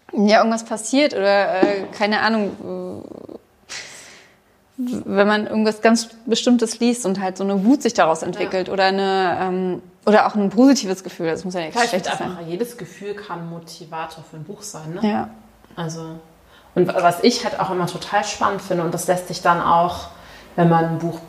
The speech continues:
Speaker 2: plottet und konzipiert, einfach super gut umsetzen, sind einfach Gegensätze, ne? Also wenn man sich, wenn man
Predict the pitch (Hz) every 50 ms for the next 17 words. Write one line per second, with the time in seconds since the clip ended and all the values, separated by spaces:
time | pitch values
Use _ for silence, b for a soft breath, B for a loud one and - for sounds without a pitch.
0 | - - 208 220 - - 233 - 190 165 156 - 170 170 160 - 175 170 - -
1 | - - 196 196 190 - - 170 - 160 147 147 151 175 196 180 196 190 165 -
2 | 175 - - - 170 180 185 180 180 170 165 - - - 190 185 190 190 190 B
3 | B B B B - - 160 135 - - - - - - 175 185 202 233 190 147
4 | - 156 151 156 - - - 151 156 180 196 - - - 175 156 - 170 175 175
5 | 175 175 170 165 175 170 165 - - - B B B B B B B - 165 165
6 | 175 180 180